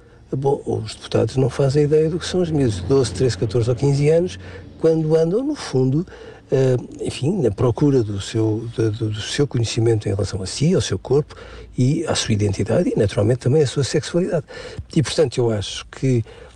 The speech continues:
é ótimo nós discutirmos as coisas sérias. Discutir as coisas sérias, às vezes, c-, com uma tonalidade um bocadinho populista, eu não acho que seja assim tão razoável e não é uma ajuda, seguramente,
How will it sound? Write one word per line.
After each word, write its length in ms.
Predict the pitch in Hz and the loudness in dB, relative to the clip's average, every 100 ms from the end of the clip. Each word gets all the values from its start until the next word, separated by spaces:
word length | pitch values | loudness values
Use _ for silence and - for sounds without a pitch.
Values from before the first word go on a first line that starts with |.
| - - | -8 2
é 180 | 113 | 2
ótimo 480 | 110 135 165 - 123 | 4 4 2 -2 0
nós 160 | 117 113 | 0 0
discutirmos 420 | - - 120 107 | -4 -2 0 0
as 100 | 107 | 0
coisas 280 | - 107 101 | -2 -2 0
sérias. 640 | - 135 127 139 160 - - - - | 0 2 2 0 -2 -6 -18 -20 -10
Discutir 400 | - - - 143 | -8 -2 0 2
as 100 | 123 | 2
coisas 260 | 135 123 | 0 0
sérias, 460 | - 127 113 104 107 | 0 0 2 2 2
às 160 | 113 113 | 2 2
vezes, 300 | 120 110 - - - - - | 2 0 -2 -12 -18 -18 -18
c-, 60 | - - - | -12 -10 0
com 280 | 143 131 120 | 2 4 4
uma 200 | 117 113 | 2 -2
tonalidade 720 | - 131 131 127 127 123 113 | 0 2 4 4 2 2 2
um 80 | 110 | 0
bocadinho 340 | 110 113 113 | 0 0 0
populista, 680 | - 113 117 123 - 131 135 | -2 -6 -2 -2 0 -2 0
eu 200 | 139 131 | 2 2
não 180 | 131 | 2
acho 200 | 135 127 | 0 -2
que 80 | - | -2
seja 180 | 143 131 | 0 0
assim 200 | 131 143 | 0 0
tão 120 | 147 | 2
razoável 560 | 135 147 147 147 160 170 | 2 0 2 2 4 4
e 80 | 175 | 4
não 200 | 170 175 | 4 2
é 60 | |
uma 160 | 208 196 | 2 2
ajuda, 340 | 147 135 104 | 2 0 -2
seguramente, 540 | 92 - 104 104 110 | -4 -2 0 2 0